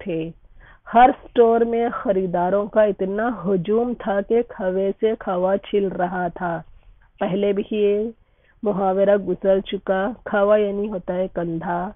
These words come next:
खवे से खवा छिलना, कंधे से कंधा छिलना मतलब बहुत भीड़ होना।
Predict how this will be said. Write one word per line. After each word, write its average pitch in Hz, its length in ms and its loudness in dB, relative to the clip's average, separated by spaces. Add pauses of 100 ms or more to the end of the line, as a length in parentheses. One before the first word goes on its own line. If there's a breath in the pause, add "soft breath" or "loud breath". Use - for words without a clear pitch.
(280)
खवे 202 320 0
से 226 220 -2
खवा 214 340 2
छिलना, 208 440 -4 (500)
कंधे 202 420 0
से 226 200 -4
कंधा 190 420 -6
छिलना 190 440 -4
मतलब 202 400 -2
बहुत 220 320 2
भीड़ 190 280 -2
होना। 165 420 -6